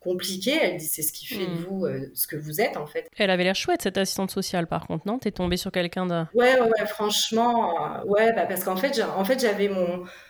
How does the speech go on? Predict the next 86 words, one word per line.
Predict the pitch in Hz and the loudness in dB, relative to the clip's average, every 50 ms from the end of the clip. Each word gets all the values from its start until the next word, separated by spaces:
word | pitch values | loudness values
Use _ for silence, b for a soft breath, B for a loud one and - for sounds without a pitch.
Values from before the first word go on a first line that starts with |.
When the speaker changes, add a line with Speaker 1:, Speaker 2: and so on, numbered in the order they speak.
| B B B _ _ - | B B B _ _ 0
Speaker 1:
mon | 214 233 240 240 | 2 2 4 6
ex | 240 240 247 240 - - | 4 4 4 2 0 -2
qui | - - 208 | -4 -4 -4
me | 196 190 | -4 -2
disait | 185 190 190 202 220 226 | -2 0 2 2 4 2
tout | 220 - - | 2 0 -2
un | 185 175 | -2 0
tas | 175 175 | 0 0
de | 175 | 0
choses. | 180 - - 220 226 233 226 | 2 2 4 4 4 4 2
Il | 196 | 0
me | 180 | -4
disait, « | 170 170 175 | -6 -4 -4
De | |
toute | 180 170 | -2 -2
façon, | - - 180 | -2 -4 -4
tu | 180 180 - | -6 -6 -6
vis | 175 185 | -6 -4
au-dessus | 180 180 - - - | -4 -4 -6 -8 -4
de | - | 0
tes | - 240 | 0 2
moyens. » | 240 262 262 254 226 196 190 185 190 196 190 190 190 190 | 4 4 4 4 4 2 2 2 2 2 2 2 4 4
Euh, | 175 156 156 | 2 2 0
enfin, | 156 - - 202 202 | 0 0 2 2 4
j'ai, | 214 226 214 | 4 4 4
j'avais | 240 233 254 294 294 | 4 4 2 2 2
quand | 285 262 | 4 4
même | 262 254 262 | 4 4 2
pas | 269 254 | 2 2
mal | 254 262 262 262 226 | 4 4 2 4 4
d'échos | 226 226 226 - 254 262 | 2 2 2 2 0 -2
autour | 262 262 - 208 | -2 -2 -4 -2
de | 208 220 | 0 0
moi | 269 294 | 0 0
qui | - - | 0 -2
m'ont | 196 170 | -2 -2
fait | 175 - 220 208 | -2 0 -2 -2
douter. | 196 233 247 - 254 247 233 | -2 -4 -2 0 0 0 2
Enfin, | - 190 165 | 0 -2 0
il | 170 | 0
y | 170 | 0
a | |
un | 170 | 0
moment, | 185 208 247 | 0 0 0
je | 226 214 | 2 0
me | 196 | 0
suis | 185 190 196 190 | -2 -2 -4 -4
dit, « | 196 247 254 240 | -4 -2 0 2
Mais, | 214 185 156 | 2 2 2
euh, | 147 - - - - 117 110 101 - - | 2 0 -2 -6 -8 -10 -14 -16 -18 -20
mais | - - - | -20 -12 -2
qu'est-ce | - 254 240 247 - | 0 2 2 2 0
que | - 220 | -2 -2
je | 220 - | -2 0
fais ? | - - 220 220 220 | 0 0 0 -2 -4
Enfin, | - - 190 175 175 | -6 -4 -4 -2 0
voilà, | 190 262 277 247 208 - | 2 2 2 2 2 2
est-ce | 185 196 196 190 | 2 2 2 2
que | 190 214 | 2 0
c'est | 208 - 220 | 0 2 2
pas | 214 214 233 | 2 2 2
eux | 247 | 2
qui | 233 262 | 2 2
ont | 254 | 0
raison ? » | 269 277 277 370 359 359 B B B B B B B B _ - | 2 2 0 -2 -4 -4 B B B B B B B B _ -2
Euh, | 170 170 165 160 156 160 160 160 165 | -2 0 2 2 2 2 2 2 2
du | 165 - 180 180 | 0 -2 -6 -6
coup, | - 226 220 | -6 -4 -4
je, | - - 160 | -2 -4 -4
enfin, | - - - 151 147 | -6 -6 -6 -6 -4
je | - | -4
suis | - 175 | -2 -2
allée | 156 160 | -2 0
voir | 151 165 156 | 0 0 0
l'assistante | 147 151 151 - - 165 165 | 0 0 -2 -4 -4 -6 -6
sens-, | - 156 151 151 - - | -6 -4 -2 -2 -2 -2
euh, | 131 160 156 151 | -2 -4 -4 -4
sociale, | 156 - - 156 - 196 202 202 196 | -4 -4 -4 -2 0 2 2 2 0
je | 190 | -2
lui | 170 | -6
ai | |
montré | 160 156 160 - - - 170 | -8 -8 -10 -14 -14 -12 -12
mes | 151 143 139 | -12 -12 -12
comptes, | - - 190 208 220 220 - - | -10 -6 -4 -2 -2 -4 -4 -8
mes | 117 | -16
machins. | 117 117 123 - - | -12 -8 -6 -4 0